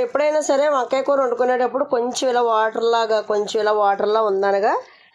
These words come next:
ఇదిగోండి, కొంచెం ఇలా వాటర్ లా ఉందని కట్టేసుకోవాలి. ఎందుకంటే వంకాయ ముక్క మొత్తం పీల్చేసుకుంటుంది. ఇప్పుడు నేను స్టవ్ బంద్ చేసేస్తున్నానండి, మూత పెట్టేస్తున్నాను. ఇప్పుడు ఇది వేరే గిన్నెలో వేసాక మీకు చూపిస్తానండి. మీకు వాటర్ అంతా పీల్చేసుకుంటుంది అన్నాను కదా,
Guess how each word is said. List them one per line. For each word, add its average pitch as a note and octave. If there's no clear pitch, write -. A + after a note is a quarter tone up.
ఇదిగోండి, F#3
కొంచెం A3
ఇలా G#3+
వాటర్ G3+
లా A3
ఉందని G#3
కట్టేసుకోవాలి. G#3
ఎందుకంటే G#3
వంకాయ A3
ముక్క A3
మొత్తం G3+
పీల్చేసుకుంటుంది. G3
ఇప్పుడు A3
నేను G#3+
స్టవ్ B3
బంద్ A3+
చేసేస్తున్నానండి, G#3
మూత A3
పెట్టేస్తున్నాను. G3+
ఇప్పుడు A#3+
ఇది B3+
వేరే A#3+
గిన్నెలో B3+
వేసాక A#3+
మీకు C#4+
చూపిస్తానండి. G#3+
మీకు A#3+
వాటర్ A#3+
అంతా C#4
పీల్చేసుకుంటుంది B3+
అన్నాను G3+
కదా, F#3